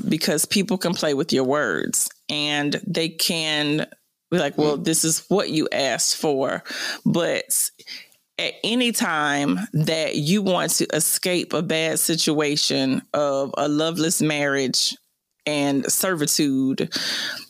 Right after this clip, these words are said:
Speaker 1: would you want the extreme? Just because you don't want,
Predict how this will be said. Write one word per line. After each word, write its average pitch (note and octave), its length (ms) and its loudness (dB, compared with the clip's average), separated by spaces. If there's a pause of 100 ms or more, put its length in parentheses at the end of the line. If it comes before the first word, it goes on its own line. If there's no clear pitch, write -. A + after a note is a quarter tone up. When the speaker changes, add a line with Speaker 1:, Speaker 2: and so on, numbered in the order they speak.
(1800)
Speaker 1:
would E3 280 4
you G3 100 2
want E3+ 260 0
the - 140 0
extreme? G3+ 800 2 (340)
Just F3+ 240 0
because G3 360 2
you G3+ 100 2
don't E3 320 0
want, E3+ 540 0